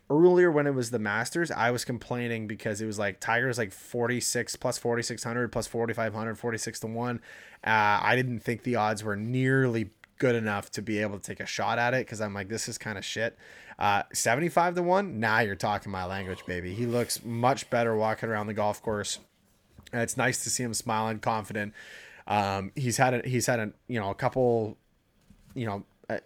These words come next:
a little bit longer, a little over a month, a month or so, uh, month and a half to recover from the Masters and really try to strengthen after that. Uh, as a long shot, seventy-five to one, I don't mind that at all. Boom.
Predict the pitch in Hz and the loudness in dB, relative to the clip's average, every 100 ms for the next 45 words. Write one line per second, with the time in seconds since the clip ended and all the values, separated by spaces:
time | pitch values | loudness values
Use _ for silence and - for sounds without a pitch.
0 | - 123 131 135 139 127 117 113 117 117 | -6 -2 2 4 6 4 4 2 0 0
1 | 113 92 120 131 123 120 117 117 120 - | -2 -2 2 4 4 2 0 -2 -4 -4
2 | 117 117 113 107 - 107 107 104 - - | -2 -2 -2 -4 -4 -2 -2 -4 -8 -20
3 | - - 92 98 107 107 104 104 104 - | -20 -4 -2 0 0 -2 0 2 0 0
4 | 110 104 - 107 110 - 104 98 101 101 | -6 -4 -2 -2 -2 -4 -4 -2 0 0
5 | - 110 104 98 104 104 107 101 - 104 | -2 -4 -4 -2 -2 -2 -2 -2 -2 0
6 | 104 - 110 98 - 95 98 101 - - | 0 -2 -2 -2 -4 -2 0 0 -4 -18
7 | - - 104 104 - - 117 110 110 127 | -20 -4 0 0 0 0 2 2 2 0
8 | 123 151 135 - 120 120 - 107 107 104 | 4 6 6 4 0 0 0 0 0 0
9 | 131 151 - 104 95 98 98 104 101 98 | 0 -2 -2 -2 -2 -4 -4 -4 -4 -2
10 | 104 160 208 - - - 127 117 90 | 0 2 0 -6 -20 -2 2 2 0